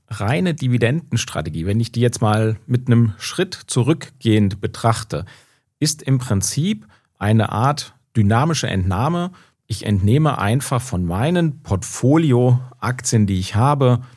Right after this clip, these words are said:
drei Prozent, je nachdem, ne, was ich da für ein Portfolio gebaut habe, entnehme ich drei Prozent. Das könnte ich mir auch mit jedem anderen Portfolio bauen und ich entnehme einfach die drei Prozent und zwar dynamisch. Das heißt, ich passe mich an, äh, die Marktsituation an,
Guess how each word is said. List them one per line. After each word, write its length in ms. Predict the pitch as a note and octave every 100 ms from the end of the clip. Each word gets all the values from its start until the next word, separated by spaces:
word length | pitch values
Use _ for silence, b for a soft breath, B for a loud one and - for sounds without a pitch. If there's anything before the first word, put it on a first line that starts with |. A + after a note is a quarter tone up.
| B _ _ _ _ -
drei 280 | - D#2+ D#2+
Prozent, 600 | - E2+ - D2 D#2 D#2
je 180 | D#2+
nachdem, 480 | F2 F2+ - D#2+ D#2+
ne, 100 | E2
was 160 | F#2 F#2
ich 140 | G#2
da 100 | -
für 120 | F#2
ein 60 | F2+
Portfolio 440 | G2 F#2+ F#2 F#2+
gebaut 400 | F#2 F#2 F#2 G#2 G2
habe, 300 | F#2+ G2 F#2+ B B B B B _ _ -
entnehme 320 | A2+ A2+ D3+
ich 120 | D#3
drei 200 | - A#2+ B2+
Prozent. 380 | B2+ A#2 G#2+
Das 120 | F#2+ -
könnte 160 | F3
ich 80 | E3+
mir 160 | C#3+ B2+
auch 140 | A#2+
mit 220 | B2 A#2+ - - _
jedem 380 | A2 A2+ F#3 D3+
anderen 500 | G2+ D#3 D#3+ C3 B2+
Portfolio 540 | B2 A2+ - B2 A#2+
bauen 400 | G2+ A#2 E3 F#3
und 160 | E3+ A#2
ich 120 | G#2+
entnehme 400 | G#2 G#2 C3 D3+
einfach 380 | G#2+ A#2+ B2+ A2+
die 140 | G#2
drei 240 | G#2 A2 A#2
Prozent 480 | B2 G#2+ B2 D#3 F#3+ B B
und 160 | - G2+
zwar 180 | A2 A2+
dynamisch. 500 | G#2 G#2+ C#3 G3 C#3
Das 140 | B2+
heißt, 200 | B2 -
ich 160 | G2+ -
passe 240 | C3+ C3+
mich 240 | B2 G2+
an, 280 | - B2 B2 B2+ B B
äh, 200 | - A2
die 120 | G#2 A2
Marktsituation 800 | A2 B2+ C3 A#2+ G#2+ G2 G#2+
an, 280 | F#2+ C#3+ F3+